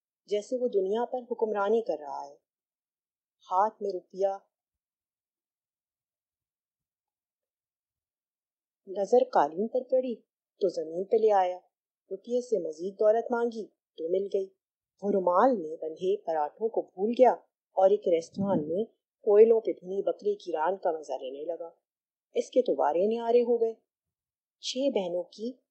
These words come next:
सातवीं सबसे बड़ी बहन, जो दूसरों की नियतों तक को पहचानने की हिस्स रखती थी, घर में दाखिल होते ही अजीब तरह से सवालिया शक्ल बनाए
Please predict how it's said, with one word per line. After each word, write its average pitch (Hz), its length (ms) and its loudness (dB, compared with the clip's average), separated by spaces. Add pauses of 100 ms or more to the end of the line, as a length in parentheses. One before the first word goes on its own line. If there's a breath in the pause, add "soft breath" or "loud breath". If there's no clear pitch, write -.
(100)
सातवीं 233 640 4
सबसे 233 420 2
बड़ी 170 260 0
बहन, 170 360 -2 (680)
जो 180 160 -6
दूसरों 208 420 2
की 233 160 -2
नियतों 202 440 2
तक 220 200 2
को 214 100 -2
पहचानने 180 560 0
की 202 140 -6
हिस्स 214 280 2
रखती 156 300 -2
थी, 226 280 -8 (400)
घर 214 120 0
में 220 140 2
दाखिल 160 440 0
होते 196 220 -4
ही 254 300 -6 (640)
अजीब 214 320 2
तरह 196 480 -2
से 220 140 -4
सवालिया 160 500 -2
शक्ल - 320 -8
बनाए 147 400 -4